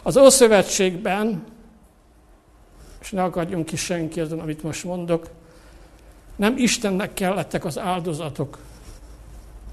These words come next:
hanem az embernek volt szüksége, hogy áldozatot hozzon.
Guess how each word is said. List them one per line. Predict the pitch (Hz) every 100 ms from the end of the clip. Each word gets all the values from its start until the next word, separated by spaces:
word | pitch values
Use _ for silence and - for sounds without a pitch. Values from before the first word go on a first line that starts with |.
| - - - - - - - -
hanem | 175 160
az | 160
embernek | - 190 165 151 147 202 -
volt | - 147
szüksége, | - 160 - 165 147
hogy | 143
áldozatot | 160 147 147 139 131 131
hozzon. | - 160 139 -